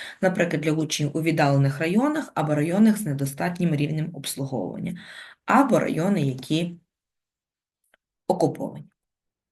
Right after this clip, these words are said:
Е,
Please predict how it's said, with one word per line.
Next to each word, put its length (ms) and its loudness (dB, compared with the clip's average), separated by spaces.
Е, 420 4